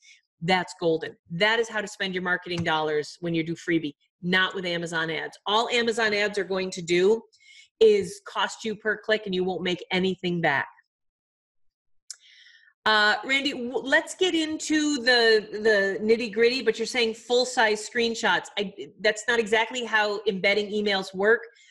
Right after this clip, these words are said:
When you embed an email, and when you embed a, a document or an image into an email, it, it grows and shrinks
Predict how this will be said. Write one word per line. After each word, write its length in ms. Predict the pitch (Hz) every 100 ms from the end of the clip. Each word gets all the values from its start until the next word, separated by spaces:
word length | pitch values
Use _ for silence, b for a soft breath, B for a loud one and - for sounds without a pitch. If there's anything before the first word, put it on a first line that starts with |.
| b
When 140 | - 208
you 100 | 214
embed 480 | 208 190 220 233 226
an 120 | 214
email, 640 | 247 247 233 214 202 202
and 80 | 208
when 100 | 202
you 120 | 208
embed 240 | 202 233
a, 180 | 226 196
a 40 | 185
document 640 | 208 214 - 208 190 180
or 80 | 185
an 80 |
image 340 | 214 254 233 185
into 200 | 190 190
an 80 | 208
email, 240 | 214 170 -
it, 140 | 208 - -
it 140 | 208 202
grows 340 | 208 247 226
and 140 | 208
shrinks 680 | 180 - 214 226 240 - -